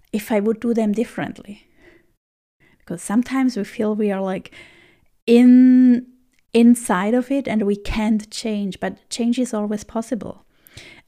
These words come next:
And I truly believe more in kind of, like, slow change, that we do, like, one step at one step. We don't need to,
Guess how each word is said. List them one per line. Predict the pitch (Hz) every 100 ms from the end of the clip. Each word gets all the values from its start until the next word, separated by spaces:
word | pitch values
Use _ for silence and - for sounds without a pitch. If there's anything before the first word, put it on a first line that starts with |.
| _
And | 220 214 208 -
I | 214 214
truly | 214 - 277 320
believe | 262 240 233 220
more | 214 214 208 -
in | 220 214
kind | 214 - 220 208 220
of, | 208 208
like, | 190 180
slow | - - - 196 202 233
change, | 240 - 240 233 233 233 226 - _ _ _ _ _ _
that | - 185
we | 196 208 214
do, | 208
like, | 185 180 180
one | 202 220 269
step | 269 - 208 196 _ - -
at | 196 -
one | 196 185 185
step. | - - 202 214 _ - _ _ _ _ _ _ _ _ _ _ _ _ _ _ _ _ _ _ _ _ _ _ _ _ _ _ _ _ _ -
We | 269
don't | 240 262 262
need | 311 294
to, | - 247 226 208 208